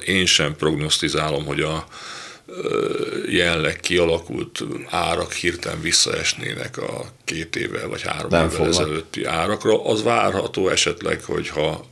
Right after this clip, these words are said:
Speaker 1: a nagy világpolitikai konfliktusok rendeződnek, akkor a árváltozás üteme az olyan lesz, mint
Speaker 2: Mérséklődik,
Speaker 1: korábban
Speaker 2: mondjuk.
Speaker 1: volt az
Speaker 2: Mhm.
Speaker 1: árváltozás, de ez az egységugrás, ez benne marad, vagy közelítőleg benne marad a rendszerbe.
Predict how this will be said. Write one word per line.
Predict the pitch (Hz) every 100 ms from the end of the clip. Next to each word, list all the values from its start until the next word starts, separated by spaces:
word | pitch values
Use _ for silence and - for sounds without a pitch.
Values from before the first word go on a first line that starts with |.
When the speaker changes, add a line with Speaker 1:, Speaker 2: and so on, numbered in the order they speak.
| -
Speaker 1:
a | - - -
nagy | 82 78
világpolitikai | 78 76 - - 76 78 76
konfliktusok | - 78 82 - 80 - -
rendeződnek, | 76 76 78 73 78 73 78 -
akkor | - - -
a | 82 - - - - - -
árváltozás | 90 87 80 78 78 82 78 76 80 -
üteme | 98 98 85 82 80 80 - - - - - - - - - _ _ _ -
az | 65 - - - - - - -
olyan | 87 131
lesz, | 139 -
mint | 92
Speaker 2:
Mérséklődik, | 90 - 104 101 101
Speaker 1:
korábban | 101 98 90
Speaker 2:
mondjuk. | 92 87 90 90
Speaker 1:
volt | 90 -
az | 82
Speaker 2:
Mhm. | 85
Speaker 1:
árváltozás, | 85 101 101 101 110 104 110
de | 104
ez | 107
az | 104 113
egységugrás, | 120 117 104 95 90 90 87 92
ez | 87
benne | 90 110 90
marad, | 80 78 80 80
vagy | 82 78
közelítőleg | 98 80 78 78 76 - 73 76
benne | 78 78 76
marad | 76 73 73
a | 69
rendszerbe. | 69 65 - - 73 57 57